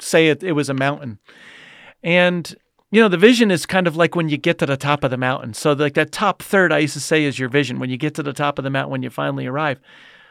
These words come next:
the, the middle part of it, you know, kind of the meat of the middle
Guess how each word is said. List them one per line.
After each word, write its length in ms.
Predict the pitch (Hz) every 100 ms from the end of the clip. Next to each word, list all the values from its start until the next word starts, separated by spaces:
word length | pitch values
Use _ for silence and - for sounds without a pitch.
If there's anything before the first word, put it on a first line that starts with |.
| _ -
the, 160 | 175
the 180 | 180 160
middle 520 | 165 180 214 180 156
part 380 | - - 170 160
of 80 | 139
it, 140 | 143
you 100 | 160 160
know, 180 | 147
kind 240 | 139 165 160
of 80 | 139
the 80 |
meat 380 | 143 151 190 196
of 240 | 165 143 135
the 80 |
middle 460 | 147 147 143 139